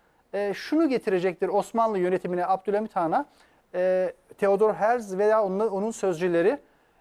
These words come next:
e, "Biz size, e, karşı, yani daha doğrusu sizin yanınızda Ermeni lobisine karşı, e, destek olalım ve Batı'da Ermeni lobisinin, e, e, size karşı düşmanlığı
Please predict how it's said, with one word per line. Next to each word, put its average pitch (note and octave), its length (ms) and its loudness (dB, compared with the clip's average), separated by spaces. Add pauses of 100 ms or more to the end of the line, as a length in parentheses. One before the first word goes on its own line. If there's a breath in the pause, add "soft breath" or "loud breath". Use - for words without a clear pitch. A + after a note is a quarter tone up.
(120)
e, F#3+ 280 -4
"Biz C#4 180 0
size, A#3+ 600 -2 (120)
e, F#3+ 260 -4
karşı, F#3 420 -2 (100)
yani E3 180 0
daha G3+ 160 2
doğrusu A3 220 -4
sizin G#3+ 280 -6
yanınızda G3 680 0 (360 soft breath)
Ermeni A#3+ 520 -2
lobisine B3 520 -2
karşı, A#3 580 -2
e, G#3 260 0
destek A3+ 340 -4
olalım B3 320 0 (320 soft breath)
ve A3+ 300 0
Batı'da A3 460 0
Ermeni A3+ 400 0
lobisinin, G3 640 -2 (400 soft breath)
e, F3+ 40 -6
e, F3 100 -2 (1120)
size C4+ 520 -2
karşı A#3+ 380 -2
düşmanlığı A3+ 760 -2